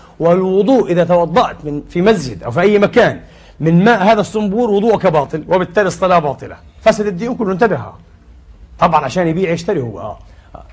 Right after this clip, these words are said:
هذه المشكلة. بعض الناس لا يعرف هذا، يظن أنه هذا عالم يتكلم بنزاهة نبي، يعني دائمًا. ليس صحيحًا هذا دائمًا. ليس صحيحًا في كثير من الأحيان ومن الأحوال للأسف الشديد. نعم.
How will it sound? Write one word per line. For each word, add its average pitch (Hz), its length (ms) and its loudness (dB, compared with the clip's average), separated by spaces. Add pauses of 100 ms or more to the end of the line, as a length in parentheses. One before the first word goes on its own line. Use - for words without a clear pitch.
هذه 226 200 -4
المشكلة. 170 420 -8
بعض 165 200 0
الناس 240 220 -4
لا 277 60 -2
يعرف 214 280 0
هذا، 175 160 4
يظن 180 280 0
أنه 202 320 2
هذا 185 100 0
عالم 220 520 0 (260)
يتكلم 180 480 -2
بنزاهة 175 480 0
نبي، 165 300 2
يعني 101 240 -8
دائمًا. 123 380 0 (320)
ليس 190 200 0
صحيحًا 135 380 -8
هذا 113 120 -6
دائمًا. 95 300 -12 (640)
ليس 185 180 4
صحيحًا 185 320 -4
في 165 140 -8
كثير 196 440 -4
من 123 80 -6
الأحيان 156 440 -2 (300)
ومن 156 100 -2
الأحوال 175 380 4
للأسف 170 420 0
الشديد. 117 460 -10 (340)
نعم. 120 200 -2